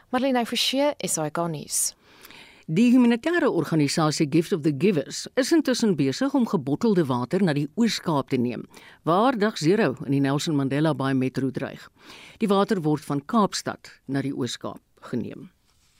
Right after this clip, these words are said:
Speaker 2: Die Mpumalanga Portefeulje Komitee oor Gesondheid en Maatskaplike Ontwikkeling het 'n toesigbesoek aan die Kwamahlanga en die Witbank hospitale afgelê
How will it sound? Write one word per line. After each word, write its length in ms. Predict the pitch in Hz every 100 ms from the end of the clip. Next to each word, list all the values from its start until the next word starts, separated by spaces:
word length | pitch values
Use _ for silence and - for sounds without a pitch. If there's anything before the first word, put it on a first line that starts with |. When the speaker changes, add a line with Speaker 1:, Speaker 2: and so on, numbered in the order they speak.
| _ _ _ _ _ - - _ _ _ _ -
Speaker 2:
Die 200 | 214 254
Mpumalanga 720 | 247 247 247 226 233 330 359
Portefeulje 580 | 247 202 202 - 254 233
Komitee 420 | 160 139 - 143
oor 160 | -
Gesondheid 640 | 127 131 - 233 220 180 165
en 140 | 139
Maatskaplike 600 | 139 135 - 190 170 156
Ontwikkeling 600 | 135 131 135 - 131 110 - _ -
het 140 | 165
'n 100 | 180
toesigbesoek 680 | 294 - 277 196 - 147 -
aan 160 | 147 147
die 100 | 147
Kwamahlanga 840 | - 175 147 - 196 180 175 302 - _
en 160 | 190 190
die 120 | 180
Witbank 460 | 135 196 202 202 143
hospitale 600 | 123 - 135 127 120 127
afgelê 500 | - - 123 120